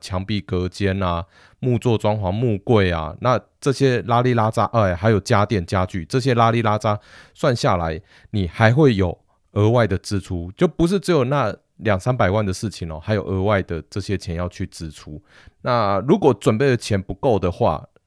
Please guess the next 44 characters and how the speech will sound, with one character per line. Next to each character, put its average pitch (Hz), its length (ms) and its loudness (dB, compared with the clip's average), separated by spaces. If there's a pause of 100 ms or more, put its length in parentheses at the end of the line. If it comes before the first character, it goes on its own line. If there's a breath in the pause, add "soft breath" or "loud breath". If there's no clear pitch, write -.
买 107 180 -2
下 123 160 0
去 113 200 -2
以 - 20 -2
后 95 160 -2
会 101 160 -2
很 87 160 -4
痛 85 220 -6
苦。 - 260 -16 (440 soft breath)
那 147 100 -4
接 208 160 0
下 214 80 4
来 147 60 6
我 107 120 4
们 107 140 0
再 156 100 4
讲 87 180 0
第 131 180 0
二 113 40 2
个 98 100 -2
部 107 160 -6
分， 98 220 -4
就 113 80 -4
是 117 160 -4
所 87 220 -6
谓 101 180 -2
的 85 300 -4 (320)
贷 113 160 4
款。 82 280 -6 (680 soft breath)
那 202 160 4
其 - 240 -2
余 156 120 2
的 156 140 2
七 180 260 -6
成 113 240 -2
到 131 140 -2
八 120 200 0
成 104 180 -4
可 123 140 0
以 107 60 0
跟 117 160 -2
银 101 160 -2
行 85 280 -6
去 101 300 -2